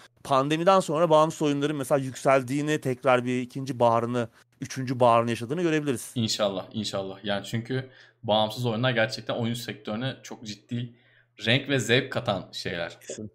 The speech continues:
Speaker 2: Oralardan görülüp büyük oynadığımız triple oyunlara geçen çok fazla sistem, mekanik, dinamik var.
Speaker 1: Doğru.
Speaker 2: Ben ama şu konuda önceden de konuştuk. İki üç ay önce de konuştuk. Ee, evden çalışmanın artılarından bahsettim ve, e,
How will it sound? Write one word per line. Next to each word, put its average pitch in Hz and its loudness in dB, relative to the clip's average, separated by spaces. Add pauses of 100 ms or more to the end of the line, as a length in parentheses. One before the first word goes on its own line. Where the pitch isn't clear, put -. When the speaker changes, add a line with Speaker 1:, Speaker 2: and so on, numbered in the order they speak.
(160)
Speaker 2:
Oralardan 127 6
görülüp 123 0 (1300)
büyük 127 0
oynadığımız 123 0
triple 123 -2
oyunlara 117 0
geçen 117 -2
çok 120 -8
fazla 110 -2
sistem, 110 -4
mekanik, 117 -6
dinamik 107 -4
var. - -10 (220)
Speaker 1:
Doğru. 95 -10 (180)
Speaker 2:
Ben 143 6
ama 165 0
şu - -8
konuda 139 0
önceden 135 0
de 120 -2
konuştuk. - -8
İki - -6
üç 123 -4
ay 127 4
önce 127 0
de 101 -2 (160)
konuştuk. - -8 (400)
Ee, 98 -2 (300)
evden 135 6
çalışmanın 147 -2
artılarından 139 2
bahsettim 123 -4
ve, 104 -4 (460)
e, 101 -2